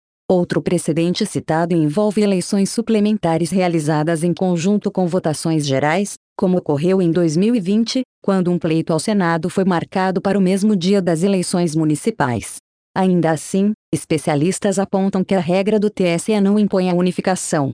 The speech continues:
apenas autoriza sua adoção em circunstâncias específicas. O debate atual ocorre após a renúncia do ex-governador Cláudio Castro, que gerou uma situação de dupla vacância no Executivo Estadual.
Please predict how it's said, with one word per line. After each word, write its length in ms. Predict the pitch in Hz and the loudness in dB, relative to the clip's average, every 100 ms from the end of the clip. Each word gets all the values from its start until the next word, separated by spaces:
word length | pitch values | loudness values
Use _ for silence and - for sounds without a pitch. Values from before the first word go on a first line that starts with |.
| _ | _
apenas 460 | 196 - 190 185 165 | -4 0 0 0 0
autoriza 480 | 175 196 175 165 165 | 0 0 0 0 -2
sua 240 | - 208 | 0 0
adoção 440 | 170 185 - 214 | 0 -2 0 0
em 60 | 220 | 0
circunstâncias 800 | 202 170 185 170 202 196 - 180 | 0 -2 -2 -2 0 0 0 -2
específicas. 920 | 185 - 196 - 156 - - 113 - - - _ _ 214 | -2 -2 -4 -2 -4 -4 -4 -4 -4 -8 -18 _ _ -2
O 80 | |
debate 460 | 190 185 156 151 226 | 0 0 0 0 -2
atual 320 | 196 175 175 | 0 0 0
ocorre 400 | 180 175 165 170 | 0 0 0 0
após 340 | 151 180 156 147 | -2 0 0 0
a 40 | |
renúncia 520 | 147 165 185 233 196 | 0 2 2 0 -2
do 100 | 165 | 0
ex-governador 800 | 180 160 160 170 170 170 156 165 | 0 0 -2 0 0 0 0 -2
Cláudio 380 | 202 170 170 190 | 0 0 0 -2
Castro, 480 | - 165 175 - 185 - - | -2 -2 -2 -4 -4 -6 -6
que 100 | 180 | -4
gerou 360 | 165 190 185 196 | 0 0 2 2
uma 180 | 180 | 0
situação 560 | 160 185 180 180 190 175 | 0 -2 -2 -2 -2 -2
de 120 | 175 | -2
dupla 380 | 160 208 220 208 | 0 -2 0 -2
vacância 600 | 175 202 214 202 - 220 | -2 -2 -2 -2 -2 0
no 100 | 214 | 2
Executivo 540 | 175 185 190 - 180 | 0 -2 -4 -2 -2
Estadual. 520 | 180 - 202 180 120 | -2 -2 0 2 0